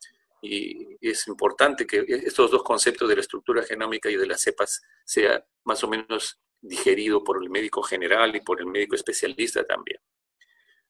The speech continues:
Asimismo, el sars cov uno, que es el síndrome res-, respiratorio agudo por el coronavirus tipo uno, y el sars cov dos, que es el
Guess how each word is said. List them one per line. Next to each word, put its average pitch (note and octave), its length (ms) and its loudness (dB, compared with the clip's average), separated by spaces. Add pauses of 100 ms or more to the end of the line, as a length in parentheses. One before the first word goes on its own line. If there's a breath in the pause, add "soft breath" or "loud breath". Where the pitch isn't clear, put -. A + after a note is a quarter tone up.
Asimismo, C#3 500 4
el A#2+ 80 8
sars - 760 8 (160)
cov B2 240 6
uno, C3 300 4
que A2 160 8
es - 100 4
el G2+ 140 2
síndrome A2 320 6
res-, G2+ 260 6
respiratorio G#2 600 6
agudo G#2 460 8 (380 soft breath)
por F#2+ 180 8
el F#2 240 0
coronavirus G2 640 6
tipo G#2 200 -2
uno, D3 560 4
y A2 80 2
el G2 100 2
sars B2+ 400 10
cov A#2 240 8
dos, A#2 460 8 (240)
que - 80 2
es G#2+ 140 2
el G#2 260 2